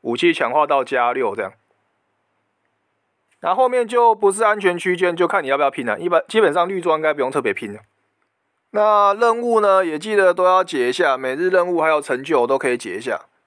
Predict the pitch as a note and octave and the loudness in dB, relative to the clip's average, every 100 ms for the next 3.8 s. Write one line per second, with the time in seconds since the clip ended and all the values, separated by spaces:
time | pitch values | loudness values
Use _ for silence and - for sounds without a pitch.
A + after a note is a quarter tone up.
0 | _ _ _ _ _ _ _ _ _ _ | _ _ _ _ _ _ _ _ _ _
1 | _ - F3 D#3+ D#3 D#3 E3+ _ _ - | _ -4 -2 0 0 -2 -6 _ _ -2
2 | F3 E3+ D#3+ D#3 D#3 D3 D3+ D#3+ F3 E3+ | 2 4 6 4 2 0 -4 0 0 0
3 | D#3+ C#3+ C3 B2 C3+ A#2 - | -2 -4 -2 -4 -2 -6 -8